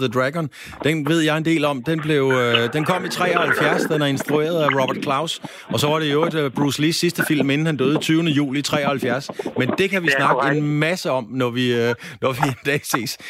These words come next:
Speaker 1: Hvad siger du til omgivelserne, du skal kæmpe i? Altså sådan uden tilskuer?
Speaker 2: Jamen, det har jeg det fint med.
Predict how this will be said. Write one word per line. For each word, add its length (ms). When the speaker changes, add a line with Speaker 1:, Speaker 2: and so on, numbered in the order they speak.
Speaker 1:
Hvad 100
siger 280
du 100
til 220
omgivelserne, 720
du 40
skal 160
kæmpe 300
i? 20
Altså 160
sådan 240
uden 100
tilskuer? 400
Speaker 2:
Jamen, 220
det 80
har 140
jeg 100
det 160
fint 240
med. 100